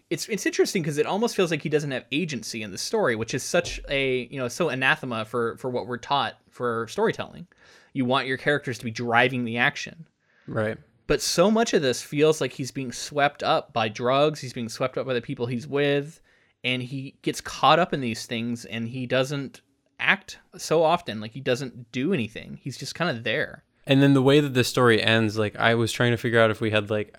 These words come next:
Speaker 2: h-, like, if this was a new narrator, like, how unreliable this guy was, 'cause clearly he was unreliable 'cause all this crazy stuff was going on. But then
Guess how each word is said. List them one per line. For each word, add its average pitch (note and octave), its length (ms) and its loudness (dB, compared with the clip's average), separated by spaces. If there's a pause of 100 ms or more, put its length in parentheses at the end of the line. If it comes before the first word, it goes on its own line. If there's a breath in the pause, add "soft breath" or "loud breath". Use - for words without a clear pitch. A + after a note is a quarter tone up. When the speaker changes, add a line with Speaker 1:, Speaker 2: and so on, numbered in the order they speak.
Speaker 2:
h-, C3+ 100 -6
like, A#2 240 0
if - 140 -8
this A#2+ 200 0
was A#2 260 4
a A#2+ 80 2
new A#2 220 2
narrator, A2+ 560 4
like, G#2 160 -2
how A2+ 260 6
unreliable A2+ 680 2
this A#2+ 140 -2
guy B2+ 160 0
was, C3 200 -2
'cause - 220 -10
clearly C3+ 380 2
he A2+ 100 4
was A2 160 2
unreliable G#2+ 540 0
'cause G#2 160 -6
all G#2 100 2
this G2 100 -6
crazy G#2+ 320 -4
stuff A2+ 260 -8
was A#2+ 100 -4
going A#2+ 200 -4
on. B2 200 -4 (480 loud breath)
But A#2+ 160 -2
then A#2+ 220 2